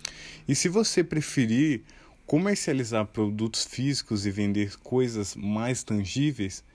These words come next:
a loja virtual é a solução. E existem dois métodos que você pode usar para ter uma loja online de sucesso. E são eles. O primeiro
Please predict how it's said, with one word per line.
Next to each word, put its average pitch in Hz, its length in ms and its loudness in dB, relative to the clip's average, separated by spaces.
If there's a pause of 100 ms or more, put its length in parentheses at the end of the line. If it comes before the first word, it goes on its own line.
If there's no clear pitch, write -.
(340)
a 101 100 0
loja 131 360 2
virtual 131 600 -2 (300)
é 135 140 4
a 147 80 4
solução. 101 640 -2 (1000)
E 156 140 4
existem 175 560 4
dois 185 320 2
métodos 160 420 0
que - 140 -4
você 127 520 0 (1040)
pode 147 320 4
usar 131 400 4
para 139 240 0
ter 135 240 0
uma 139 220 0
loja 131 360 0
online 127 460 0
de 110 80 -2
sucesso. 95 720 -6 (880)
E 113 80 0
são 160 340 4
eles. 95 460 0 (160)
O 135 80 -2
primeiro 120 580 2